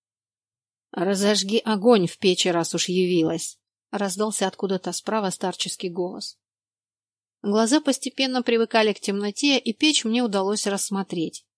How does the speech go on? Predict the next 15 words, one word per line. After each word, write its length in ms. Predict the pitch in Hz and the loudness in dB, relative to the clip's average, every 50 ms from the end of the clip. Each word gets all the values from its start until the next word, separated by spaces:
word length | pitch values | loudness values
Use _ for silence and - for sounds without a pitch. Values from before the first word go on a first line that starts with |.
| _ _ _ _ _ _ _ - | _ _ _ _ _ _ _ -4
Она 220 | 202 226 277 302 | 0 2 2 4
белела 420 | 240 214 208 226 262 277 247 220 | 6 6 6 6 6 6 6 6
крупным 460 | 202 - - 220 220 - 202 202 190 185 | 4 4 0 0 0 0 0 0 0 0
пятном 460 | - 185 - - 208 240 269 247 214 | -2 -2 -2 0 2 2 2 2 2
посреди 420 | - 185 - - 185 190 175 196 | 0 0 0 0 -2 0 2 4
огромной 480 | 208 190 175 175 185 190 185 185 185 185 | 4 4 4 2 0 0 0 0 -2 -2
комнаты. 720 | - - 196 180 170 160 160 170 - - - - 226 - _ _ _ _ _ _ _ _ _ _ - | -4 -4 -4 -4 -2 -4 -4 -6 -8 -12 -14 -14 -14 -16 _ _ _ _ _ _ _ _ _ _ -6
Как 260 | - 190 233 - - | -4 -4 -4 -2 -4
он 100 | 262 247 | -4 -4
тут 200 | - 269 - - | -4 -6 -2 0
вообще 440 | 247 247 247 - - - - 262 214 | 2 2 2 2 0 2 2 2 2
живет, 400 | 196 214 208 233 214 170 - - | 2 0 0 0 -2 -2 -4 -8
в 100 | - - | -8 -6
Собачеевке 720 | - 175 175 185 208 - - - 214 180 170 - - 170 | -4 -2 -2 -2 0 0 0 0 0 -2 -2 -4 -6 -8
такой? 520 | - - 185 _ - - - - 214 196 | -8 -8 -12 _ -10 -10 -10 -10 -10 -14